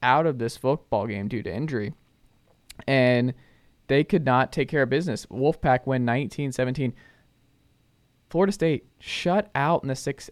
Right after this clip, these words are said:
in the second half, sixteen to nothing. Like, you just, that can't happen. Two picks, uh, in the final seven minutes for Jordan Travis.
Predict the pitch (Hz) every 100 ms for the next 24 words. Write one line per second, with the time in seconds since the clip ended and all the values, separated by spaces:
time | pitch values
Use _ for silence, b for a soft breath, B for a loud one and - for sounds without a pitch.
0 | - 139 127 120 139 135 135 123 - 147
1 | 143 - 143 131 117 107 107 - 71 64
2 | 107 - 120 156 185 190 - b b b
3 | - 190 185 - 202 196 156 196 143 87
4 | - 160 - 165 170 - - b b b
5 | 127 131 120 131 127 131 127 139 - 135
6 | 131 123 131 - 123 127 127 127 120 120
7 | 127 135 - -